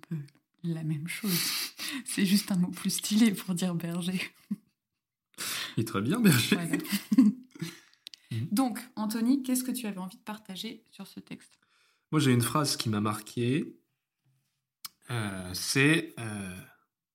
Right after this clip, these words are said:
Speaker 2: à propos de, euh, le berger mercenaire.
Speaker 1: Mhm.
Speaker 2: Je trouvais le concept intéressant
Speaker 1: Mhm.
Speaker 2: et j'avais envie de poser la question. Yuna, Anthony, c'est quoi pour vous un berger mercenaire ?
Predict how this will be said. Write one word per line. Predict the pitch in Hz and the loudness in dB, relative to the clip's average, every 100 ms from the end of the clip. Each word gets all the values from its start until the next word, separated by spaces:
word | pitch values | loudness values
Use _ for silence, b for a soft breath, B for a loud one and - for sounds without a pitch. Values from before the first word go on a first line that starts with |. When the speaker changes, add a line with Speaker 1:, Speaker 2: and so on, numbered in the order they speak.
| _ | _
Speaker 2:
à | 135 | -6
propos | - 123 170 | -2 2 6
de, | 160 120 135 - - _ _ _ _ | 6 6 2 0 -10 _ _ _ _
euh, | 127 110 - - _ - | -14 -14 -16 -20 _ -4
le | 120 113 | 0 0
berger | 127 131 175 147 143 | 0 4 4 6 6
mercenaire. | 165 139 - - 101 92 - - _ _ _ | 6 4 2 0 -2 -6 -8 -18 _ _ _
Speaker 1:
Mhm. | 190 180 175 b b b b b _ _ _ | -2 0 -2 b b b b b _ _ _
Speaker 2:
Je | _ | _
trouvais | - 117 120 | -2 2 4
le | 113 101 | 4 0
concept | 98 101 - 107 | -4 -6 -4 -4
intéressant | 104 95 95 95 175 202 - _ - | -6 -6 -6 -4 -6 -6 -12 _ -10
Speaker 1:
Mhm. | 175 185 | -4 -2
Speaker 2:
et | 110 | 0
j'avais | 101 98 | -2 -4
envie | 101 101 | -4 -6
de | - | -6
poser | 104 104 | -4 -2
la | 98 | -2
question. | 104 - 196 - - _ _ _ _ | -2 0 0 -2 -10 _ _ _ _
Yuna, | 101 143 190 - _ _ _ _ - | -2 0 -2 -8 _ _ _ _ -14
Anthony, | 117 - 98 110 202 - _ _ _ | -12 -10 -4 -2 -4 -6 _ _ _
c'est | - - | -8 -6
quoi | 110 135 160 - _ | -4 -2 -2 -4 _
pour | 107 | -10
vous | 98 143 220 | -4 -4 -4
un | - | -6
berger | 110 101 107 110 | -6 -4 -4 -2
mercenaire ? | 160 147 - 117 104 95 - | 0 0 -2 -2 -4 -8 -14